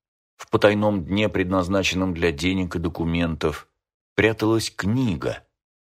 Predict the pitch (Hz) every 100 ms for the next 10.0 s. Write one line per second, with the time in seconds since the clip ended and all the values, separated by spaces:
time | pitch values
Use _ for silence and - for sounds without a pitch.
0 | _ _ _ - 90 113 104 - 95 90
1 | - _ _ - 71 64 - 67 69 -
2 | 98 110 _ _ _ _ 113 - - 82
3 | 71 - 78 104 110 104 98 95 85 92
4 | 98 92 87 82 90 82 - 120 107 98
5 | - 90 90 85 95 98 98 90 95 90
6 | 85 90 87 73 78 73 - - - 87
7 | 101 101 92 - - 87 - 92 87 80
8 | - 80 80 - 71 76 80 90 92 90
9 | 73 73 - 87 80 - 85 64 50 50